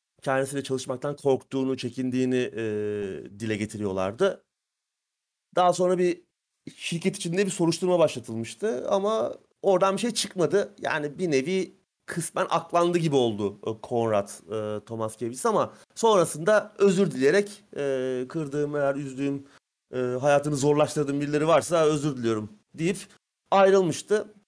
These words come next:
Daha sonra daha önce C D Projekt'ten ayrılmış, çeşitli zamanlarda ayrılmış bazı,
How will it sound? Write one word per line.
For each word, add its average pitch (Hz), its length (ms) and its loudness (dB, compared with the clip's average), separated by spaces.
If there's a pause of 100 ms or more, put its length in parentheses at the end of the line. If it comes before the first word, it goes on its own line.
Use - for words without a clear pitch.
Daha 185 180 4
sonra 170 200 -4
daha 196 280 4
önce 151 500 2
C 151 180 -8
D 151 80 -4
Projekt'ten 143 340 -2
ayrılmış, 139 640 0 (340)
çeşitli 139 320 -12
zamanlarda 127 540 0
ayrılmış 127 440 -2 (500)
bazı, 120 480 0